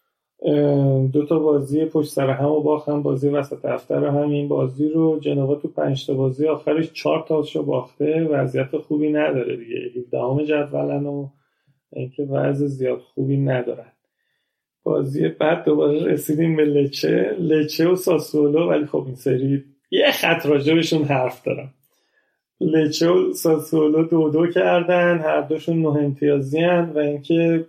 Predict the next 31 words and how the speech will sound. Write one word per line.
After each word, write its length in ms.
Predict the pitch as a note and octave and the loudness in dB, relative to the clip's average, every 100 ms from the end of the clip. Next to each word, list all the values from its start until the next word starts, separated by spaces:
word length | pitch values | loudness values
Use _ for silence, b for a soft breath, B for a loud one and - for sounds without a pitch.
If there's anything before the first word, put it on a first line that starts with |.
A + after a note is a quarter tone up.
| - | -4
نه 140 | E3 D#3+ | 0 2
امتیازی 640 | C#3+ C#3+ C#3 C#3+ C3+ D#3+ | 2 0 2 0 2 0
بودن 540 | D3+ E3 E3+ F3 E3 | 0 0 2 2 0
تا 140 | D#3+ E3 | 0 -2
قبل 280 | D#3+ D#3 D#3+ | 0 0 0
این 180 | D#3 | -2
بازی 380 | D#3 D3+ D3 D#3+ | 0 0 0 -4
و 180 | C#3+ C#3+ | 0 -2
بردشون، 800 | C3+ C#3+ D3+ D#3 E3 - E3+ E3 - _ _ _ _ - | 2 2 2 -2 -6 -4 -4 -4 -10 _ _ _ _ -6
اه، 200 | C#3+ C#3+ | -2 0
باعث 440 | C3+ C#3+ C#3+ D3 E3 | 0 2 2 0 -2
می‌شد 300 | - E3 - | -2 -2 0
که 80 | |
یکیشون 500 | E3 D#3+ D#3+ D3+ E3 | 0 0 -2 -2 -2
بره 140 | D#3 D3+ | 0 0
بالای 340 | C#3+ C#3 C#3+ | 0 0 0
اون 200 | D#3 D3 | 0 -2
یکی، 460 | C#3+ C3 - D#3 D#3+ | -2 -4 -6 -2 0
ولی 800 | D3 D3 D3+ D#3+ D#3 D#3 D#3 D3+ | 2 2 0 0 0 -2 0 0
به 460 | D3 C#3+ C#3+ C#3+ - | 0 0 0 -2 -6
مساوی 500 | D3 C#3+ C#3 C#3 C#3 | -4 -4 -2 -2 -2
کردن، 400 | C#3+ D3+ D3 D3 | 0 0 2 0
دوتایی 280 | C#3 C#3 C3+ | -2 -2 -2
شدن 320 | C3 C#3 C#3 | 0 0 0
ده 280 | C3 B2+ A#2+ | 0 0 -4
امتیاز. 400 | A2+ - A2 - _ _ B B B B B B - | -10 -16 -18 -18 _ _ B B B B B B 0
<laughs> 260 | E3+ D3+ | 0 0
و 40 | D3 E3+ | -2 -2
اینکه، 720 | D#3+ D3+ C#3+ D#3+ D3+ D3+ D3 _ b b b b b _ | -2 -4 -4 -2 0 0 -4 _ b b b b b _
اه، 100 | D#3 C3+ C3+ C3+ | -2 2 2 2
لچه 720 | B2+ C#3 D3+ D3+ - D#3+ F3 | 2 4 2 2 0 0 0